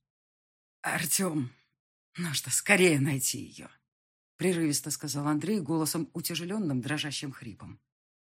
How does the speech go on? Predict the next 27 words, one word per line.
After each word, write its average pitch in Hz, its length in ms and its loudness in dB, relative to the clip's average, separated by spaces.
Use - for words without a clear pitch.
«И 131 240 -4
нужно 147 460 2
обзвонить 170 480 2
все - 180 2
клиники, 180 600 0
в - 80 -20
которых 135 360 -8
Варя 147 220 0
может 113 260 -8
сделать - 440 -6
аборт». - 420 -16
Сказав 127 400 -8
это, 147 140 -8
мужчина 117 400 -6
обернулся 139 520 -6
к - 100 -12
еще 139 340 -2
одному 123 280 0
мужчине, 139 480 0
который 170 280 2
все 175 180 0
это 160 160 -2
время 196 260 2
непрекаянно 147 600 2
стоял 131 360 -6
около 127 220 -10
двери. 107 340 -12